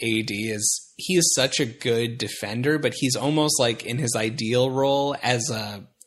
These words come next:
sort of free safety where he can monitor everything that's going on. He could be a weak side rebounder and a weak side helper. He doesn't really blow mo-, rotations.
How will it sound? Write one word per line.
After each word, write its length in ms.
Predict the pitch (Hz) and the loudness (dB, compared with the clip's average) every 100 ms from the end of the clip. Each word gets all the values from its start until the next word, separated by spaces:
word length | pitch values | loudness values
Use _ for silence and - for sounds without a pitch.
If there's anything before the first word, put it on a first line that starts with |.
| - | -4
sort 280 | - 127 113 | 0 2 2
of 80 | 101 - - | 0 0 -2
free 160 | 131 | 0
safety 640 | 120 - 110 - 160 156 160 - - - - | 2 0 -2 -2 0 0 -2 -12 -18 -18 -4
where 100 | - | 0
he 140 | 117 160 | 2 4
can 200 | 156 120 | 4 2
monitor 520 | 110 110 135 135 143 | 2 2 4 4 2
everything 500 | 117 123 135 127 135 | 2 2 2 2 0
that's 180 | 120 - | 0 2
going 320 | 120 120 117 | 2 2 0
on. 240 | 110 120 | -2 -2
He 140 | 117 120 | -2 -2
could 160 | 120 | -2
be 140 | 120 120 | 0 0
a 60 | |
weak 260 | 110 113 123 | 0 -2 0
side 340 | - 123 117 117 | 2 2 0 -2
rebounder 640 | 113 113 113 113 113 113 104 | -2 -2 -2 -2 -2 -2 -4
and 120 | 110 | -6
a 60 | 107 | -6
weak 280 | 110 120 120 | -4 0 2
side 440 | - 110 113 110 | 2 0 -4 -2
helper. 680 | - 113 113 113 110 110 - - - - | 0 0 0 -2 -2 -6 -10 -16 -16 -6
He 160 | 127 | -2
doesn't 480 | 135 127 131 135 127 | 2 6 6 4 2
really 260 | 120 127 127 | 2 4 2
blow 320 | 120 107 143 | 0 2 2
mo-, 260 | 123 117 - | 2 0 -2
rotations. 1080 | 113 117 - 117 117 - 120 110 110 107 | 0 2 2 0 2 2 0 -2 -4 -4